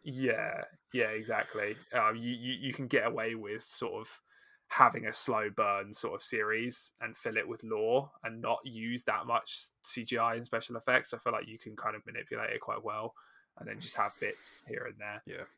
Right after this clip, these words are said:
Speaker 1: Um, 'cause it is very dense, like you said, but
Speaker 2: Absolutely.
Speaker 1: yeah.
Speaker 2: Absolutely. And, and that is, like, you know,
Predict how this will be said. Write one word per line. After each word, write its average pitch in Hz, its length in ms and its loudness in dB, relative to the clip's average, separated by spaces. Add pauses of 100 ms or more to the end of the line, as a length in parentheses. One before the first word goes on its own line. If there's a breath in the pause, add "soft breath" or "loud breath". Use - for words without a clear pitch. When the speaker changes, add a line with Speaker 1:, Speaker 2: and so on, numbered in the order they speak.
(140)
Speaker 1:
Um, - 440 -6
'cause 147 140 -6
it 120 80 4
is 135 120 -2
very 110 220 2
dense, 104 600 -4
like - 120 -12
you 113 80 -14
said, - 420 -8
but - 200 -10 (500)
Speaker 2:
Absolutely. 92 480 -6
Speaker 1:
yeah. 90 60 -10 (640)
Speaker 2:
Absolutely. 101 440 -4
And, 117 80 2
and 131 300 4
that 131 140 6
is, 127 160 -6
like, 120 240 2
you 127 120 -6
know, 110 120 -4